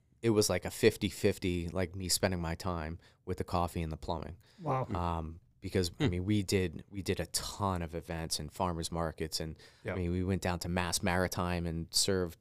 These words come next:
Speaker 1: you know,
Speaker 3: Sure.
Speaker 1: I don't know, four hundred people. So, yeah, it, it,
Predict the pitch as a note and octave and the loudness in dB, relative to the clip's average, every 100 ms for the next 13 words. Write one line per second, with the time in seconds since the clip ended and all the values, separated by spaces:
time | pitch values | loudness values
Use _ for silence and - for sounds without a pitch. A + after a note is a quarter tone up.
0 | G#2 F#2 D#2+ F2 - - _ - A#2 A#2+ | -4 -2 -2 -6 -10 -20 _ 0 2 2
1 | F2 D#2+ D2+ - - G2 F#2+ G2 F#2+ E2+ | -4 -4 -8 -12 0 2 2 0 0 0
2 | G#2 F#2+ E2+ E2 E2+ - F2+ E2+ - - | 0 -2 -2 -6 -2 0 2 0 -6 -18
3 | _ _ A#2 G#2 G2 A2 - G#2 | _ _ 8 8 8 4 4 -2